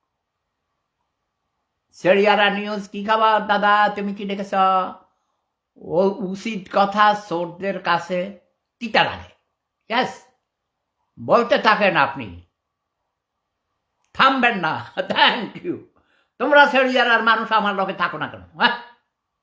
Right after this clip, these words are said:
তোমরা কইছি তুমি আমার সাথে ধরা দাও, তোমার, তোমার সাথে আমি আছি, তুমি আমার সাথে ভয়ে দেখা দাও না, মনে করছো তোমারে আমি,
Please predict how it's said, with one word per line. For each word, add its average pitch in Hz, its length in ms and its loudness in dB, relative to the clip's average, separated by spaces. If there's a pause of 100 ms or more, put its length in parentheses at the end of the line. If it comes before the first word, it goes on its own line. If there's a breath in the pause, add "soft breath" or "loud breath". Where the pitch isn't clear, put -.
(460)
তোমরা 262 240 6
কইছি 247 280 -4
তুমি 226 220 -4
আমার 202 320 4
সাথে 202 200 -6
ধরা 170 320 0
দাও, 139 420 -2 (640)
তোমার, 202 260 4 (100)
তোমার 208 300 0
সাথে 190 220 -2
আমি 165 240 0
আছি, 139 400 -6 (800)
তুমি 214 220 0
আমার 190 360 4
সাথে 175 220 -6
ভয়ে 170 340 2
দেখা 165 240 -2
দাও 139 220 0
না, 131 120 -2
মনে 139 180 -4
করছো 139 300 -12
তোমারে 127 280 -6
আমি, 117 280 -6